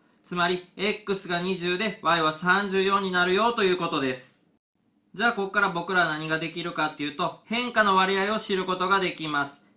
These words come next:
変化の割合ってどう求めるんでしたっけっていうと、Xの増加量分のYの増加量でしたよね。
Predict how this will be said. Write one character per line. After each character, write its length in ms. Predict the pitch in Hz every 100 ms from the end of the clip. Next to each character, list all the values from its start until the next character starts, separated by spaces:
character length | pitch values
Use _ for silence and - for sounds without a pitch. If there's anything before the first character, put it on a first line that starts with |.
| -
変 200 | 185 190
化 100 | 180
の 100 | 165
割 140 | 160
合 60 | 160
っ 40 |
て 120 | 160
ど 160 | 135 180
う 20 |
求 240 | 202 214 220
め 140 | 220
る 100 | 220
ん 60 | 202
で 100 | 190
し 80 |
た 140 | - 160
っ 100 | -
け 320 | 127 - _ _ -
っ 40 |
て 80 | 156
い 100 | 175
う 60 | 196
と、 240 | 214 - _ -
X 560 | 190 190 - 185 -
の 140 | 165 139
増 260 | 147 151
加 160 | 156 156
量 280 | 156 151 151
分 240 | 160 175
の 220 | 202 190 -
Y 260 | 143 165
の 100 | 165
増 200 | 139 143
加 100 | 143
量 140 | 160 139
で 100 | 135
し 80 | 135
た 60 |
よ 80 | 135
ね。 280 | 165 -